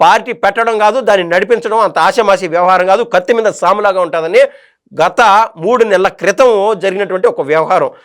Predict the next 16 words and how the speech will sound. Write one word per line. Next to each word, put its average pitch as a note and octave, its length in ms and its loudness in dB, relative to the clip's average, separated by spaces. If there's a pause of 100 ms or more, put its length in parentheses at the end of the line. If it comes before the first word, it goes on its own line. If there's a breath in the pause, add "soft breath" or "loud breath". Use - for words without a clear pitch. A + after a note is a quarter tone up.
(140 soft breath)
ఏదైతే F#3+ 340 2
కరూరు F#3 320 -2
దగ్గర F3 220 -4
జరిగినటువంటి D#3 760 -2 (420 loud breath)
ఒక E3 420 2
తోపులాటలో G#3 580 2
ముప్పై G3 300 -2
మంది F3+ 260 -2
పైచిలకు F3+ 480 -2
అక్కడ C3+ 380 -4 (100)
చనిపోవడంతో E3+ 640 0 (340 soft breath)
టీవీకే A#3 340 -2
పార్టీ G3+ 280 0
అధ్యక్షుడు F#3 640 0 (240 loud breath)
విజయ్ B3+ 300 0
స్వయంగా G#3 720 0